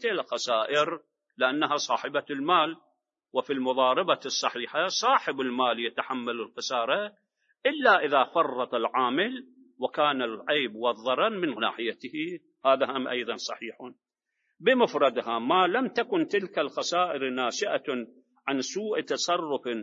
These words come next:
أو إهمال أو مخالفة شروط التعاقد من جانب المضارب. وقد يكون تمويل المضاربة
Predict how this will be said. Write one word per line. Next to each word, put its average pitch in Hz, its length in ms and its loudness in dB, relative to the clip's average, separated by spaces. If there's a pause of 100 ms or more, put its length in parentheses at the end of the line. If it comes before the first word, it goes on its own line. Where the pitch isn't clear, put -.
(140)
أو 135 200 0
إهمال 135 800 0
أو 160 140 2
مخالفة 139 720 0
شروط 143 460 -4
التعاقد 151 640 -2
من 123 220 -2
جانب 147 400 -2
المضارب. 117 640 -2 (920)
وقد 160 280 2
يكون 233 520 0
تمويل 202 540 0
المضاربة 170 680 2